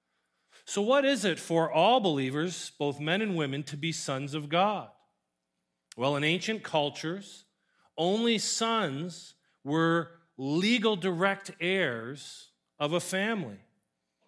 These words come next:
And when an author refers to both men and women, believers, as sons,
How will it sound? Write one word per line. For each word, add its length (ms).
And 160
when 160
an 80
author 320
refers 640
to 100
both 320
men 280
and 220
women, 480
believers, 640
as 360
sons, 720